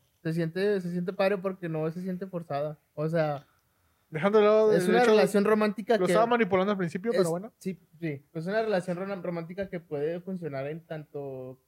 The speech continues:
Speaker 1: cualquier género, güey. ¿Sabes cómo?
Speaker 2: Sí.
Speaker 1: No se siente forzado. O sea, pudo, pudieron haber sido hombre, mujer, mujer y mujer y hubiera funcionado igual.
Speaker 2: Sí, güey, de hecho.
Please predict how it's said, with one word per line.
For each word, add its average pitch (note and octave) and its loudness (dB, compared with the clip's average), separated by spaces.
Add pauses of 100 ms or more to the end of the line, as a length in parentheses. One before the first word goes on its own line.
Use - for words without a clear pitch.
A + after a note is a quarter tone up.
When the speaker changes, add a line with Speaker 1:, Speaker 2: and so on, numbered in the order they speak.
Speaker 1:
cualquier C#3+ -8
género, D3+ -8
güey. C#3 -10
¿Sabes D3+ -12
cómo? F3+ -6
Speaker 2:
Sí. G3 0 (140)
Speaker 1:
No E3 -2
se F3 2
siente F3 -2
forzado. C#3+ -4
O D3 -6
sea, D3 -4
pudo, F3+ 2
pudieron F3 0
haber F#3 2
sido F#3+ -2
hombre, F#3 -2
mujer, F3+ -2
mujer F3 -4
y F3+ -4
mujer E3 -6
y E3 -8
hubiera E3 -4
funcionado D3+ -8
igual. C3+ -12 (240)
Speaker 2:
Sí, - -12
güey, G3 -4
de F3 -8
hecho. F3 -18